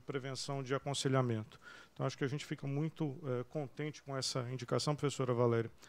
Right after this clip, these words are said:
Mas eu queria aproveitar pra fazer um apelo, né, ao Tiago, agora já como, é, supondo já como,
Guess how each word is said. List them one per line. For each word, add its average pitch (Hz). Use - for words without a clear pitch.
Mas 147
eu 175
queria 185
aproveitar 175
pra 175
fazer 165
um 185
apelo, 165
né, 139
ao 131
Tiago, 139
agora 135
já 127
como, 135
é, 135
supondo 131
já 135
como, 131